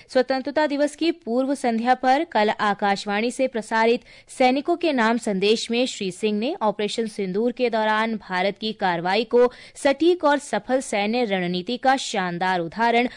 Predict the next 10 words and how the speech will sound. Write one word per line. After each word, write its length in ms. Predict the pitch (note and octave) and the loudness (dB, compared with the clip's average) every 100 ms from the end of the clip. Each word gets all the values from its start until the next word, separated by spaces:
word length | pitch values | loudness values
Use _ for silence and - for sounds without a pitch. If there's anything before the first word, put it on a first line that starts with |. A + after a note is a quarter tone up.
| - | -4
और 200 | B3 B3+ C4 | 4 6 6
नए 340 | A3 B3 D#4+ | 2 2 2
दृष्टिकोण, 720 | A3+ G#3 - G3+ G3+ A3 D#4+ | 0 -4 -4 -4 0 0 0
तकनीकी 520 | - G#3+ G3 G3 F#3+ | 0 0 0 -4 -4
प्रगति 440 | F3 G#3 A#3 C#4+ F#4+ A#3+ | -2 0 0 0 -2 -2
तथा 200 | G3+ A#3 | 0 -2
आत्मनिर्भरता 1080 | - G#3 G3+ - F#3+ F3+ F3 E3+ F3+ B3+ | 0 0 0 0 -4 -2 -4 -6 -2 2
की 240 | C4 G3 E3+ | 2 0 -4
झलक 360 | D#3+ B3 A3+ F3 | -4 -4 -2 -4
बताया। 420 | E3 E3+ E3 F3+ | -8 -8 -2 -2